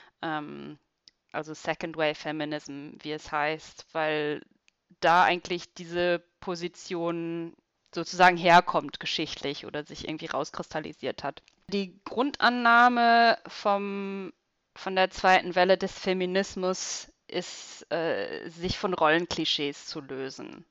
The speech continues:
Das ist ja an sich nicht verkehrt, ne? Also das war halt so eine Zeit, wo die Frauen gesagt haben, so, wir haben jetzt keinen Bock, irgendwie nur Hausfrauen und Mütter zu sein, das ist irgendwie diskriminierend, wir sind genauso gut wie Männer und wir sind genauso stark und genauso toll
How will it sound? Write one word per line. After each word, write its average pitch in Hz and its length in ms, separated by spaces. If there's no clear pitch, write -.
Das 147 220
ist - 240
ja 170 120
an 185 220
sich 233 400
nicht 190 180
verkehrt, 240 680
ne? 226 340
Also 190 320
das 180 240
war 190 120
halt 185 180
so 180 80
eine 180 180
Zeit, 180 440
wo 170 140
die 170 100
Frauen 180 340
gesagt 175 380
haben, 185 220
so, 180 260
wir 185 100
haben 190 120
jetzt 175 160
keinen 180 200
Bock, 196 260
irgendwie 190 260
nur 185 200
Hausfrauen 180 500
und 170 140
Mütter 208 280
zu 226 120
sein, 220 340
das 190 200
ist - 120
irgendwie 180 280
diskriminierend, 190 840
wir 190 80
sind 180 180
genauso 240 340
gut 220 220
wie 220 100
Männer 196 600
und 170 360
wir - 360
sind 165 160
genauso 202 340
stark 175 420
und 180 140
genauso 180 340
toll 196 420